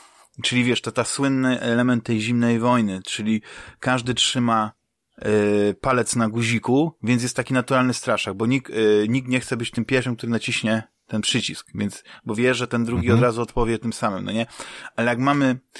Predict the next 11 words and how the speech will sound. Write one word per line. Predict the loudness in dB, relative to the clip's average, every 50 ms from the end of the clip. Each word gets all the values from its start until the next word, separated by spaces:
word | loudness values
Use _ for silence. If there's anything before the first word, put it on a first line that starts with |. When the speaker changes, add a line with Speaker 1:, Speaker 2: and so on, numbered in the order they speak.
| -20 -18 -20 -20 -20 _ -6
Speaker 1:
e, | -2 0 0 2 2 2 0
sztuczną | 0 -2 -2 0 0 0
inteligencję, | 0 -2 -4 -2 0 0 0 0 -2 -6 -8 -8 -6 -6 -8 -4 -4
to | -4 -2 -2
ona | -2 0 0 0
może | 0 0 -2 -2 -2
się | -4 -4 -2
zachowywać | -2 -2 -2 -2 -4 -6 -2 -2 -4 -4 -4 -6
trochę | -10 -10 -6 -4 -2 0
jak, | 0 0 -2 -4 -4
e, | -2